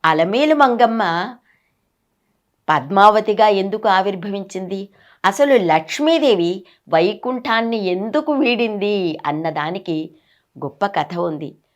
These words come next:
మీకందరికీ తెలిసిన కథే అయినా మళ్ళీ ఒకసారి మనం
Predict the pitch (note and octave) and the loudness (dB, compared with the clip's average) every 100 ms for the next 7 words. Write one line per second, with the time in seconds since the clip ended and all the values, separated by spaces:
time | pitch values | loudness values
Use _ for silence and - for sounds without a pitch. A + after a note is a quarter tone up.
0 | _ E3 D#3+ D3+ D#3 F#3+ G#3 A#3+ A3+ F3+ | _ -10 -6 -6 -2 -2 -2 -8 -6 -4
1 | G3 - B3 A#3+ F#3+ G#3 G3+ - D3+ D#3+ | -4 -4 -2 2 0 2 -2 -2 -4 -2
2 | E3+ D3+ C3+ - _ _ _ C#3+ D3 A#3 | -4 -6 -12 -18 _ _ _ -8 -4 -2
3 | D4 A3 G3 E3 E3+ E3+ D3+ E3+ D3+ D#3 | -2 -2 0 2 2 -2 -6 -8 -8 -14